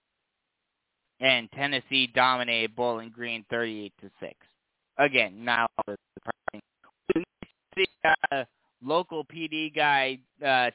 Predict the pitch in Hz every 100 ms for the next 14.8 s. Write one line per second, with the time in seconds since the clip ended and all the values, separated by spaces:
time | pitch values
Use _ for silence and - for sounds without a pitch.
0 | - 143 139 131 127 127 127 127 120 _
1 | 131 123 120 117 131 120 - 127 120 117
2 | 117 113 - 120 117 113 113 _ _ 113
3 | 110 107 107 117 110 - 117 110 104 107
4 | _ _ _ _ - 104 101 101 - 110
5 | - 123 127 120 123 120 117 113 113 113
6 | 113 113 107 _ _ - 107 101 98 101
7 | 98 _ _ _ _ _ _ _ _ -
8 | 104 98 92 92 95 - _ _ _ _
9 | 113 113 104 98 95 98 95 _ _ _
10 | _ _ _ _ - 101 - 123 113 104
11 | 98 104 104 101 98 98 - - 120 113
12 | 110 107 - _ _ _ _ _ _ _
13 | _ _ _ _ _ _ _ _ _ _
14 | _ _ _ 139 131 117 113 110